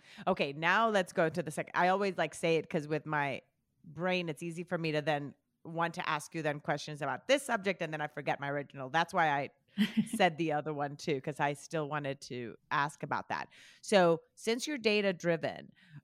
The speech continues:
Speaker 1: in this process, what kind of data have you seen, or that the ladies have, you know, uh, given you feedback on how their own businesses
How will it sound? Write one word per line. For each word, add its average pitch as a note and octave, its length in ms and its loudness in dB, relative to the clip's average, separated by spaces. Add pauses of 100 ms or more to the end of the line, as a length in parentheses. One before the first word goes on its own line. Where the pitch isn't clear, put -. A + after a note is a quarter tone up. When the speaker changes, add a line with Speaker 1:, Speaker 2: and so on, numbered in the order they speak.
(120)
Speaker 1:
in A#3 320 0
this A3+ 280 -4
process, C#3+ 840 0 (580)
what G#3 520 2
kind A3+ 420 -6
of G3 100 -4
data E3+ 300 -2
have D#3+ 260 -4
you C#3+ 120 -8
seen, C#3+ 500 -10
or D3 240 -6
that C#3 180 -8
the C#3+ 80 -8
ladies D3 480 -6
have, C#3+ 320 0 (260)
you D#3 140 -4
know, C3 380 0
uh, B2 160 -2 (100)
given D#3 260 -6
you C#3+ 80 -10
feedback D3+ 580 -4
on C3+ 220 -2
how D#3 460 -2
their D3+ 300 -2
own F3+ 300 -4
businesses D3 760 -6